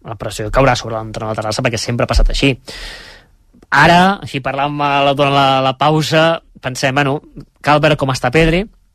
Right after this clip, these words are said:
cal el retorn de Frenkie de Jong, que són jugadors importants, i a partir d'aquí, si aconseguim veure un Barça que té gairebé totes les peces, hi haurà unes setmanes abans de Nadal que seran claus per, per treure conclusions. Veure en quina, com et classifiques a Europa, què passa, perquè aquella setmana que tens el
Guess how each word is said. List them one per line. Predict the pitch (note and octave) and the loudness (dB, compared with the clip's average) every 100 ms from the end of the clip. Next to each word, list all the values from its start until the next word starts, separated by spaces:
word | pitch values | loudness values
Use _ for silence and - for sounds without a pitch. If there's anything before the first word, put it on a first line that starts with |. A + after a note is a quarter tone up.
| _ _ _ - - _ | _ _ _ -20 -20 _
cal | C#3+ C#3 | 0 2
el | C3+ | 2
retorn | B2+ C3+ B2+ | 0 0 0
de | A#2 | -4
Frenkie | B2 A#2+ A#2+ | -4 -4 -2
de | A#2+ | 0
Jong, | C#3 D3+ | 0 0
que | B2+ | -4
són | A#2+ | -4
jugadors | A#2 A#2+ | -4 -2
importants, | C3 B2 E3 F#3 - | -2 2 2 2 -2
i | B2+ | -4
a | A#2+ | -2
partir | A#2 - D3 | -2 0 0
d'aquí, | C#3+ F3+ C#3+ | 2 0 0
si | - B2 | -4 -8
aconseguim | - A#2+ C3 C#3 | -6 -4 0 2
veure | C#3+ | 2
un | C#3 | 2
Barça | C#3+ C3 | 0 0
que | B2+ | -2
té | C3+ | -2
gairebé | B2 B2 | -2 0
totes | B2+ B2+ | 0 0
les | B2 - | 0 0
peces, | D#3+ D3+ D#3+ - - _ - - - - - - | 0 2 0 0 -10 _ -20 -20 -20 -20 -20 -4
hi | B2+ | -2
haurà | B2+ | 2
unes | C3+ C3 | 2 2
setmanes | - C3+ D3 C3 C3 | 2 2 4 2 0
abans | B2+ B2+ | -2 0
de | B2+ | 0
Nadal | B2+ C#3+ E3 F#3 | 4 4 4 0
que | C3 | -4
seran | - A#2+ B2 | -6 -8 -4
claus | B2 B2+ | -2 -2
per, | - D#3 B2 | 0 0 0
per | - A#2+ A#2+ | -6 -8 -8
treure | A#2+ A#2+ | -8 -6
conclusions. | A#2+ A#2+ A2 A#2 A2+ C#3 | -4 -4 -4 -6 -6 -2
Veure | C3+ C3+ | 2 2
en | B2 | 2
quina, | A#2+ B2+ A#2+ A#2+ B2+ - | -2 -2 -2 -2 -6 -4
com | B2+ | -2
et | A#2+ | -2
classifiques | B2+ B2 C3 A#2+ | -4 -4 -4 0
a | C3 | 2
Europa, | E3 F3+ | 4 2
què | E3+ A#2+ | 0 2
passa, | D3+ E3 E3 | 2 2 -2
perquè | A#2 A#2 | -2 -2
aquella | A#2 | -4
setmana | - B2 B2 | -2 -2 0
que | B2 | 0
tens | B2 B2 | -2 0
el | A#2 | -2